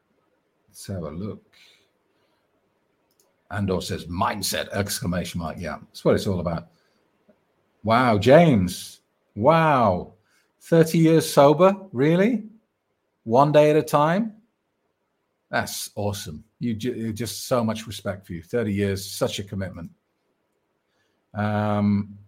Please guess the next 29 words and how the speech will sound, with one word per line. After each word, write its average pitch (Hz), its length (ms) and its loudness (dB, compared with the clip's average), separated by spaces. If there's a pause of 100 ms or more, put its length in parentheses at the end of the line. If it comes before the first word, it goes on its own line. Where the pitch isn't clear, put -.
(600)
Banzai, 110 920 2
"I've 101 200 -4
cut - 200 -6
way 117 140 0
back 101 220 -2
on 107 60 0
my 98 120 2
drinking 95 400 -4
from 101 160 -10
thirteen 104 540 -4
to 98 80 -10
fifteen." 98 600 -6 (1900)
Oh, 127 180 4
okay. - 240 -4 (1500)
<laughs> 202 60 2
Sorry. 185 440 0 (360)
I 143 100 0
thought - 540 2
that, - 280 -4 (160)
I 127 80 2
thought, 139 240 4
"Whoa, 135 480 4 (260)
you've 135 480 -2
got 147 200 8
this 127 180 0
wrong. 131 280 4
You've 110 160 -2
gone 127 180 0
up 135 280 -2